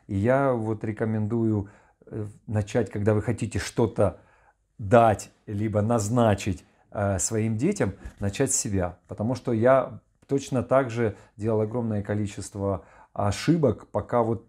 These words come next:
сам не пришёл к тому, что нет, ты должен быть рядом.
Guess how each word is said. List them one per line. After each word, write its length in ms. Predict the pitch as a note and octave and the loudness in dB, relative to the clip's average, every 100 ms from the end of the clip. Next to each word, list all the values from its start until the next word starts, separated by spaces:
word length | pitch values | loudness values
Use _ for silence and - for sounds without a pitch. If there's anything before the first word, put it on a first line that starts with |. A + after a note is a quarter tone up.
| - | -12
сам 340 | - B2+ A#2+ | -2 -2 0
не 80 | A2+ | -2
пришёл 360 | G#2 G2 B2+ G#2+ | -6 -6 -4 -2
к 60 | |
тому, 240 | C#3 C3 C3 | -2 -2 -4
что 180 | - A#2 | -4 0
нет, 260 | A#2+ G2 - - - - | 0 0 -6 -20 -14 -6
ты 100 | A2 | 0
должен 340 | C#3 A#2 B2 | 2 2 2
быть 200 | C3 B2+ | 2 2
рядом. 440 | A#2+ A2 F2 D#2 | 4 4 2 -4